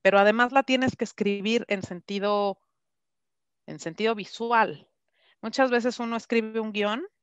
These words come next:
y le pone sentido, o sea, un lenguaje literario, ¿no? Que puede enriquecer la lectura, pero también,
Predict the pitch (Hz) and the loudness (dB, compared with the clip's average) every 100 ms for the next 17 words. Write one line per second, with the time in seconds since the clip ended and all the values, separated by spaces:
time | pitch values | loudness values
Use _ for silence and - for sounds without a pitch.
0 | _ 196 190 185 - 202 208 214 214 208 | _ -8 -4 -4 -2 -4 -2 0 0 0
1 | 208 202 185 180 _ _ _ _ _ _ | -2 -2 -2 -4 _ _ _ _ _ _
2 | _ _ - 196 190 208 202 202 - - | _ _ -10 -8 -4 -2 -2 -2 -6 -2
3 | 185 180 - 214 214 208 190 - 208 196 | -2 -2 -8 -4 -2 2 2 2 -4 -2
4 | 180 170 175 190 190 277 _ - 175 277 | 0 2 2 0 -2 -4 _ -14 -12 -12
5 | _ _ - - - 185 180 170 - - | _ _ -20 -12 0 0 0 -4 -6 -8
6 | - 175 165 - 190 175 165 - _ _ | -2 -2 -4 -8 -6 -2 -2 -4 _ _
7 | _ _ _ _ _ _ 208 196 196 196 | _ _ _ _ _ _ 4 4 6 6
8 | 196 214 240 294 | 6 6 6 4